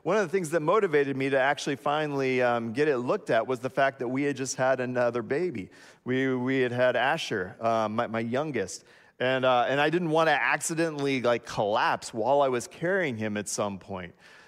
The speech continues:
So, uh, so, so we went and we got it checked out. But such a tiny little thing has such a huge effect on the entirety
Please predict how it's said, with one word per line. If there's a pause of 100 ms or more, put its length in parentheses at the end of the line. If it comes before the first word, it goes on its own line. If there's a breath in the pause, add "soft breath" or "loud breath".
So,
uh,
so,
so
we
went
and
we
got
it
checked
out.
But (180 loud breath)
such
a
tiny
little
thing (260 soft breath)
has
such
a
huge
effect
on
the
entirety